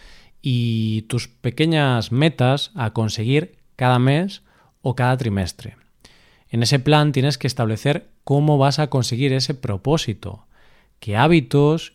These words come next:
y rutinas vas a introducir en tu vida para lograr lo que tú quieres. Por ejemplo, hablemos de mi plan para mejorar mi estado físico. Yo he identificado que esta cosa es importante para mí, porque cuando voy al gimnasio me siento mejor,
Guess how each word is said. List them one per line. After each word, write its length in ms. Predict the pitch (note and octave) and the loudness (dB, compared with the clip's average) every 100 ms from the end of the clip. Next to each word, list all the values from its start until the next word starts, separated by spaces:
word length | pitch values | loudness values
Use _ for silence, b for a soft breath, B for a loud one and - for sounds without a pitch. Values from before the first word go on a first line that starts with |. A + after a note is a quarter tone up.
| _ | _
y 120 | A#2 | -6
rutinas 680 | G2 F#2+ C#3+ D3 C3+ C#3+ A#2 | -4 -2 2 4 4 2 0
vas 200 | A2+ C3 | -2 0
a 60 | |
introducir 560 | B2 A2 G#2+ G2+ - C#3 | 0 0 -4 -4 -2 0
en 160 | A#2 G#2 | 0 -2
tu 120 | G#2+ | -2
vida 460 | C3+ C#3+ D3 F#3 _ | 0 0 -2 -6 _
para 220 | G#2+ G#2 | -6 -2
lograr 440 | G#2+ A2 B2+ F3 - | -2 0 0 0 -8
lo 280 | - A2+ A2 | -8 -4 -4
que 120 | A2 | -6
tú 180 | G2+ C3+ | -4 -4
quieres. 520 | - F#2 E2+ A2 - - _ _ - _ _ _ _ _ | -2 -6 -6 -12 -20 -20 _ _ -20 _ _ _ _ _
Por 180 | - F3+ | 2 2
ejemplo, 500 | D#3 G#2+ E2+ E2+ - - | 2 -2 -4 -10 -16 -16
hablemos 480 | A3+ D3+ F3 G3 E3+ | -4 2 4 4 4
de 80 | C#3 | 4
mi 120 | C3+ | 2
plan 300 | A#2+ D#3 E3 | 2 2 2
para 240 | C#3+ C#3+ C#3 | 0 0 2
mejorar 420 | A#2+ - C3+ D3+ | 0 0 0 0
mi 120 | C3 | -2
estado 340 | G#2 - B2 | -2 -2 -2
físico. 580 | A#2 - - F#2 - - - b b b b _ | -2 -6 -10 -12 -16 -20 -20 b b b b _
Yo 460 | A#2 C3+ D#3 - - | 0 6 6 4 -4
he 100 | B2 | -2
identificado 880 | B2+ C#3 C3 A#2 A2+ A2+ C3 C#3 G3 | 2 2 2 0 -2 2 4 4 0
que 100 | - | -4
esta 280 | G2+ - G#2 | -8 -6 -4
cosa 440 | B2+ C3 D3+ E3 - | 0 0 0 -4 -4
es 200 | A2 C3+ | -6 -4
importante 640 | A#2+ A2+ A2 A#2 A#2+ C#3+ | -4 -6 -6 -6 -2 -4
para 280 | C3 G#2 F2 | -4 -6 -4
mí, 260 | G2 - b b b b b _ | -2 -4 b b b b b _
porque 300 | G#2 G#2+ G#2 | -6 -6 -4
cuando 340 | G#2 F#2+ G2+ | -4 -2 0
voy 220 | A2 B2 | 2 4
al 100 | B2 | 2
gimnasio 600 | - A#2 A#2+ C3+ C3 D#3 | 0 -2 0 0 0 -2
me 120 | D3+ G#2+ | -2 -4
siento 360 | A2+ A#2+ C3+ | -4 -4 -4
mejor, 560 | A2+ F2 C3+ D3+ G#2 | -4 -2 2 2 2